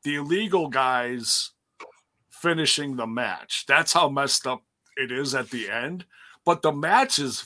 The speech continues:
fun. Don't get me wrong. Like, it didn't, like, like, ruin it for me, 'cause sometimes, you know, like, it becomes, like, so chaotic. It's like, "Ah, what the hell is this?"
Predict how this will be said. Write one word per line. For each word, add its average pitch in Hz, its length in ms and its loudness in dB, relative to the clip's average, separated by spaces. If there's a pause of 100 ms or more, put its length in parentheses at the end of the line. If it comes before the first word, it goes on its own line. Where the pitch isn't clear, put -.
(100)
fun. 151 500 2
Don't 202 240 2
get 180 160 0
me 135 100 -4
wrong. 123 520 0 (380)
Like, 139 260 0
it 160 120 0
didn't, 170 340 2
like, 123 200 -2 (180)
like, 131 220 -2
ruin 139 380 -2
it 208 120 0
for 220 220 2
me, 226 160 -2
'cause 151 200 0
sometimes, 165 540 2
you 156 80 -6
know, 135 300 -2 (400)
like, 143 180 2
it 147 140 -4
becomes, 160 420 0
like, 135 180 0
so 147 280 0
chaotic. 127 520 0
It's 120 180 -6
like, 120 280 -4
"Ah, 151 300 2
what 180 160 -8
the 131 80 -6
hell 113 240 -6
is 107 120 -8
this?" - 280 -10